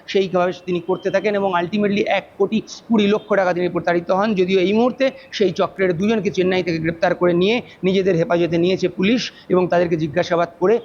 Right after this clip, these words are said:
এই চক্রের সঙ্গে আর কারা কারা জড়িত, এই পুরো বিষয়টা জানতে চাইছে এবং এই পুরো চক্রের পর্দা ফাঁস করতে চাইছে।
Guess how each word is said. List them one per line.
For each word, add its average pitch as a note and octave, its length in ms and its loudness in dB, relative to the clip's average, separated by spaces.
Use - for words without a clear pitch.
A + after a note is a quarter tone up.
এই C4 160 2
চক্রের A#3 340 -2
সঙ্গে F#3+ 260 -2
আর F3+ 120 2
কারা F3 200 0
কারা E3 180 0
জড়িত, E3+ 380 0
এই F3+ 180 0
পুরো G#3 160 4
বিষয়টা F3+ 320 0
জানতে E3+ 280 -2
চাইছে F#3+ 220 0
এবং F#3+ 240 0
এই F#3 60 0
পুরো F#3+ 280 0
চক্রের F3 360 -2
পর্দা C#3+ 300 -2
ফাঁস - 220 -8
করতে A2+ 240 -16
চাইছে। - 280 -16